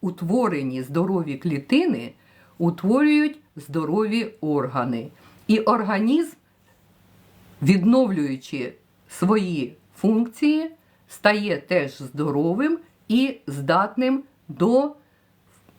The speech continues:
довголіття, будемо так казати. Таким чином,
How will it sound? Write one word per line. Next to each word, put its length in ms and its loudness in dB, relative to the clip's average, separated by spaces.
довголіття, 1040 0
будемо 400 -4
так 300 -2
казати. 600 -2
Таким 380 2
чином, 560 -2